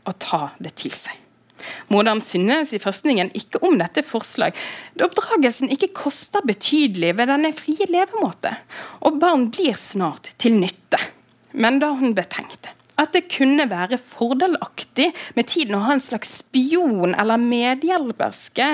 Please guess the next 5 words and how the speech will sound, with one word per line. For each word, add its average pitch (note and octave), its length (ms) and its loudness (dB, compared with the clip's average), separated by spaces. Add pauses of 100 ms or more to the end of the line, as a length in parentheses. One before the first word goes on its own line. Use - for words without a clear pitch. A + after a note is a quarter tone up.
blant G3+ 240 -2
storfolkene, A3+ 1120 0 (520)
så A3+ 220 0
lot A3+ 480 -2
hun D#3+ 200 0